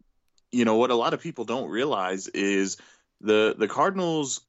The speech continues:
really, I mean, this is kind of, this might sound like a little bit cliched or a little bit stupid, but, uh, if you really think about it,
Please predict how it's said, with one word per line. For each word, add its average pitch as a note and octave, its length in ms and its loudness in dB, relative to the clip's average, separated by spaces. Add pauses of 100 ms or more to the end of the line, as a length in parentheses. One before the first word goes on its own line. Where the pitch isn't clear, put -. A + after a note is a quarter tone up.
(280)
really, C3 600 4 (400)
I A#2+ 140 2
mean, B2 340 -2
this C3 180 -2
is C3 120 -10
kind A#2+ 220 -4
of, G2+ 200 -6 (680)
this A#2 160 -2
might C#3 200 -2
sound B2+ 300 0
like G#2+ 220 0
a G2 60 0
little G#2+ 300 0
bit A2 480 4
cliched G#2 520 0
or G2 180 4
a F#2+ 40 4
little G2+ 200 4
bit F#2 200 2
stupid, B2 600 0
but, F#2+ 240 2 (420)
uh, G2+ 280 2
if - 180 -2
you A#2 80 2
really D#3+ 460 2
think C#3+ 400 -4
about F#2 340 0
it, F2 160 0